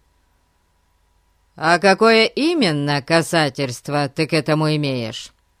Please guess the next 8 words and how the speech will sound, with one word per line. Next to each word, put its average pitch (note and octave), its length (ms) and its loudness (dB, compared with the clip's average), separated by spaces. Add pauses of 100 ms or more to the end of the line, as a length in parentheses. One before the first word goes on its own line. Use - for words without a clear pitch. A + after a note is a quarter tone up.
(680)
В - 120 -20
чём B3 240 2
оно E3 240 2
выразилось? B2 760 -2 (680)
Пожалуйста, G3+ 560 0
говори G#3 360 2
яснее, D3+ 400 -2
Фредерик. C#3+ 680 -4